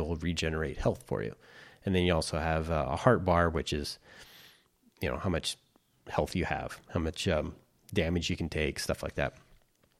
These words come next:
And then you have armor that will d-, go and deflect certain amounts of damage. Um, supposedly, if you go to fight the Ender Dragon, you have to have certain enchantments,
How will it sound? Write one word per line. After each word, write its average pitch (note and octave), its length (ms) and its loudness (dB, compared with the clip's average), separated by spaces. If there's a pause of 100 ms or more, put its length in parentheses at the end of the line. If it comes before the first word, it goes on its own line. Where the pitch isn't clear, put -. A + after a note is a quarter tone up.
(160)
And A#2 100 6
then C3 100 12
you B2 60 12
have C3 160 12
armor G#2+ 380 10
that G2 220 4
will G#2 260 6
d-, G2 100 2
go F#2+ 200 4
and F#2+ 100 2
deflect F2+ 340 2
certain F2 220 2
amounts F2 260 2
of F#2 80 0
damage. D2+ 540 -2 (540)
Um, D#2+ 360 0 (680)
supposedly, G2 760 6
if F#2+ 340 -2
you F#2 80 0
go G2 160 4
to F2+ 80 0
fight - 380 2
the F#2+ 180 2
Ender G#2 200 6
Dragon, G2 400 6
you F2+ 60 4
have F2+ 180 0
to F#2+ 80 2
have F2 180 2
certain D#2+ 240 0
enchantments, G2+ 720 0